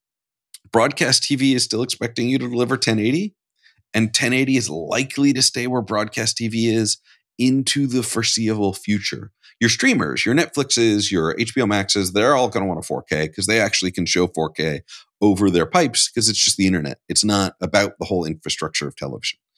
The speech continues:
And so, you know, you can go on and watch something on H B O Max that's mastered in four K on your four K T V through the H B O Max app. But if you then switch over to your cable broadcast for H B O, you're probably gonna see it in ten eighty. And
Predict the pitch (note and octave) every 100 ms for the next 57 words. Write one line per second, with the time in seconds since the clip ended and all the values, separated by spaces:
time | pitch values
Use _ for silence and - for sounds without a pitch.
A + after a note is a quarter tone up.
0 | - - _ - G#2+ - A2 F#2+ F2 G3
1 | F2+ G#2 B2 C3+ A2 C3+ E3+ A2 G2 F2+
2 | G#2 A#2 A#2 - - - _ _ - -
3 | G2 - F#2+ F2+ E2+ E2 - _ _ -
4 | C3 D3 G#2+ - G#2 F#2 E2+ E2 - D2
5 | - A#2+ C3 - A2+ F#2 F#2 F2 F2+ E2+
6 | - A#2+ B2+ A2+ F#2+ F#2+ F#2 - E2 E2
7 | D#2 - - G2+ F#2+ F#2 F#2+ E2+ D#2+ D#2
8 | D2 G2+ - _ _ _ _ _ A#2+ A#2
9 | C#3 B2 A#2+ - - B2+ B2+ A2+ A2+ G2
10 | F#2 - F#2 F#2 F#2 D#2+ D#2+ - A2 -
11 | E2 E2 F2+ G2+ A#2+ E2 - A2+ - D2+
12 | C#2+ - C#2+ - D#2 D2+ D2+ F2+ D#2 -
13 | _ _ _ _ - D#3+ F#3+ E2 D2+ G#2+